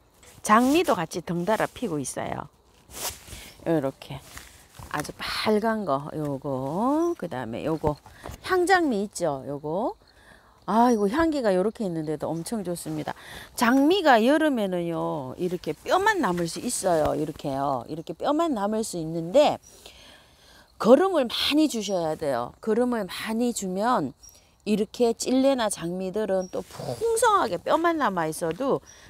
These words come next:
새순이 나와가지고 이렇게 또 꽃을 보여줍니다요. 자, 요렇게. 요게 매력이에요.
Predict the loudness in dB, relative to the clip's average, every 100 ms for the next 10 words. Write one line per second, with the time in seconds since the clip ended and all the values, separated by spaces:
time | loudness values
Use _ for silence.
0 | -12 -2 2 2 2 0 0 2 2 2
1 | 0 -2 -4 -4 -4 -4 -6 -8 -6 -4
2 | -4 0 -2 0 0 0 0 -6 -6 -8
3 | -10 -10 -12 -14 -12 -10 -12 -16 -18 -20
4 | -20 _ _ _ _ _ _ _ _ _
5 | _ 2 4 4 4 4 4 4 0 0
6 | 0 0 0 0 -4